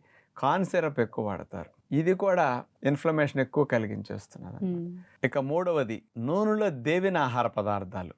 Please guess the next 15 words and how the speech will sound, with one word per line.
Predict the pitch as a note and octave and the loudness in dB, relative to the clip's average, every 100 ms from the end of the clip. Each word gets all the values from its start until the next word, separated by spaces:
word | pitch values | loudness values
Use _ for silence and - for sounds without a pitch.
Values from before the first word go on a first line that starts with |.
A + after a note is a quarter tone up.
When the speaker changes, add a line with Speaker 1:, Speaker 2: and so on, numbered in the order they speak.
| _ | _
Speaker 2:
మ్మ్. | F#3 F3 E3 | -4 -4 0
Speaker 1:
ట్రాన్స్ | D3 D3 E3 - | 2 4 2 0
ఫ్యాట్ | C#3 C#3+ C#3 | 2 2 2
ఫుడ్ | - A#2+ | 0 2
అంటారు | G2+ F#2 F#2+ F#2 | 2 2 -4 -4
వీటిని. | F2 D#2+ - | -8 -12 -4
Speaker 2:
అవును. | F#3+ E3+ F3 F#3+ - | 2 2 0 -6 -2
Speaker 1:
నూనెను | C#3 F3+ F#3 | 0 2 2
మరిగినప్పుడు | E3 D3 E3 F3 E3+ - C#3 C3 - | 2 2 2 2 2 2 2 2 0
నూనెలో | C3 D3+ E3 D#3+ | 0 0 2 2
ఉండే | D#3 D3 C3 - | 2 2 -2 -2
కొవ్వులు | D#3 E3+ G3 F3+ | -2 0 2 2
మొత్తం | D3 D3 - G#2+ - | 0 0 -2 -2 -6
కొవ్వులే | - C#3 E3 | 0 2 4
ఉంటాయి. | D3 A2+ G#2 | 2 0 -4